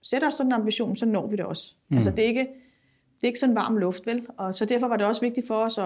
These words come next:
Speaker 1: at dobbeltklikke på det og så sige, "Nej, vi ved ikke det hele, men vi har en tro på, at vi kommer til at løse det sammen."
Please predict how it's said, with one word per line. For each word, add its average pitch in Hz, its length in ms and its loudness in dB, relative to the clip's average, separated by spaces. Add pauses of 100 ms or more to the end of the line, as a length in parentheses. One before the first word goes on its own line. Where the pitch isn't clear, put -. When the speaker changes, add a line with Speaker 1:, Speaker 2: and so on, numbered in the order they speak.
Speaker 1:
at 180 140 -4
dobbeltklikke 226 520 0
på 214 120 2
det 226 80 -2
og 226 60 -2
så 214 100 -4
sige, 214 300 -2 (280)
"Nej, 180 200 -2
vi 208 140 2
ved 262 100 2
ikke 262 160 0
det 254 100 0
hele, 247 220 0
men 220 160 2
vi 214 40 2
har 220 120 0
en 233 60 -2
tro - 160 -2 (100)
på, - 300 0 (460)
at 202 100 0
vi 196 60 4
kommer 190 220 -2
til 262 280 2 (360)
at 196 80 2
løse 202 280 4
det 165 100 -2 (520)
sammen." - 360 -2